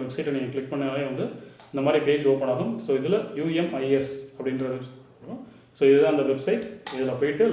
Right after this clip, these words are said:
லாகின் அப்படின்ற ஒரு ஆப்ஷன் இருக்கும். So கிளிக் பண்ணீங்கன்னா அந்த மாதிரி ஓப்பன் ஆயிடும். So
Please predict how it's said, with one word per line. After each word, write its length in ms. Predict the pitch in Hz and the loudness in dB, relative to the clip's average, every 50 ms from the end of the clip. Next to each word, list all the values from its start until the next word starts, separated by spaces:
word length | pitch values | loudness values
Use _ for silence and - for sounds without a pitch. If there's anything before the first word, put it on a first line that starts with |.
| 131 | 2
லாகின் 340 | 131 135 156 160 165 170 165 147 | 2 2 2 2 2 0 0 0
அப்படின்ற 260 | 135 143 139 139 139 131 | -2 -2 -2 0 0 0
ஒரு 60 | 123 120 | -2 -2
ஆப்ஷன் 260 | 123 - - 127 117 117 | -4 -4 -6 -6 -6 -6
இருக்கும். 240 | 117 131 165 233 233 - - - - - _ _ _ _ _ _ _ _ _ _ _ _ _ _ _ _ _ - | -4 -4 -4 -4 -4 -8 -12 -16 -20 -20 _ _ _ _ _ _ _ _ _ _ _ _ _ _ _ _ _ -6
So 80 | - 135 135 | -6 -2 -2
கிளிக் 160 | 139 135 135 | -2 -2 -2
பண்ணீங்கன்னா 260 | - 151 156 165 156 143 | -2 -2 -2 0 0 0
அந்த 100 | 139 143 | 0 2
மாதிரி 140 | 147 143 139 139 | 2 2 2 0
ஓப்பன் 180 | 139 139 135 | 0 -2 -2
ஆயிடும். 200 | 131 135 135 131 - | -2 0 -2 -2 -2
So 60 | - | -2